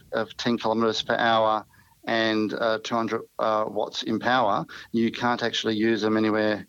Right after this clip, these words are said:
um, on the network as, uh, as We have been seeing people use them, and it's a, a fine of over eight hundred dollars if you are caught riding one of these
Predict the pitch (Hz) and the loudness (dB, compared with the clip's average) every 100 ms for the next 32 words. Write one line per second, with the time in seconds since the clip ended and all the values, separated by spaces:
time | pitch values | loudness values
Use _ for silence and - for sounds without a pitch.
0 | _ 104 107 107 104 104 104 110 104 110 | _ -2 0 2 2 0 -2 -2 0 0
1 | - 110 104 107 101 - - - 113 - | 0 -2 0 -2 -2 -6 -10 -6 -6 -6
2 | - 113 101 101 - _ _ - - 110 | -4 -4 -4 -10 -16 _ _ -10 -4 -2
3 | 113 107 107 104 110 113 107 113 135 117 | 0 0 2 0 0 0 2 4 4 2
4 | 92 - - - 110 110 - 117 113 120 | 0 -4 -12 -4 -2 0 2 4 4 2
5 | 117 120 123 113 113 110 110 113 113 104 | 0 2 2 2 2 2 0 0 -2 -4
6 | 101 107 113 107 - - 113 - 113 110 | -2 0 0 -2 -6 -10 -12 -6 0 2
7 | 110 113 - - 123 - - 113 127 131 | 2 -2 -6 -4 -4 -4 -6 -2 -2 0
8 | 110 104 101 92 | -2 0 -2 -4